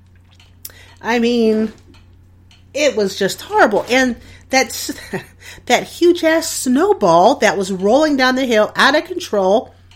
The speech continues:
it's, it went into this year, you know? And I'm like,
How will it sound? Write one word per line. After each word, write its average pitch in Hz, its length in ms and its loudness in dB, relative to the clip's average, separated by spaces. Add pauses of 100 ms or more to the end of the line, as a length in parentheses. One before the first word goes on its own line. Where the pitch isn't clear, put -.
(520)
it's, - 540 -6 (720)
it 226 300 -2 (100)
went 220 400 2
into 302 200 0
this 370 280 0
year, - 260 -4 (200)
you 214 100 -4
know? 254 300 0 (1160)
And 262 260 -2
I'm 285 260 -2
like, 262 400 -4